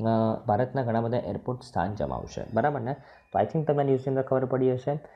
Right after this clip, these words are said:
રાઈટ? તો, અ, ડીજી યાત્રા એક એપ્લિકેશન કોના દ્વારા ડેવલપ કરવામાં આવી છે? ડીજી યાત્રા ફાઉન્ડેશન દ્વારા. ડીજી યાત્રા ફાઉન્ડેશન એક સ્પેશિયલ પર્પઝ વ્હીકલ છે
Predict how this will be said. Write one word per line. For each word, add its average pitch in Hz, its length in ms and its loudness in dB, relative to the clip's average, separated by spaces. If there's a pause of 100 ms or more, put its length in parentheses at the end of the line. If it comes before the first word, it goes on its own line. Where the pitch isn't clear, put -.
(260)
રાઈટ? 156 260 2 (300)
તો, 127 400 2 (220)
અ, 113 200 2
ડીજી 117 340 4
યાત્રા 147 420 2
એક 127 200 -2
એપ્લિકેશન 131 600 0
કોના 120 200 0
દ્વારા 135 160 2
ડેવલપ 131 240 2
કરવામાં 131 300 2
આવી 127 160 2
છે? 139 340 -6 (100)
ડીજી 95 200 2
યાત્રા 123 240 2
ફાઉન્ડેશન 123 420 0
દ્વારા. 123 240 2
ડીજી 123 280 2
યાત્રા 123 200 0
ફાઉન્ડેશન 123 420 0
એક 127 100 -2
સ્પેશિયલ 127 440 2
પર્પઝ 127 320 2
વ્હીકલ 123 340 2
છે 131 300 -2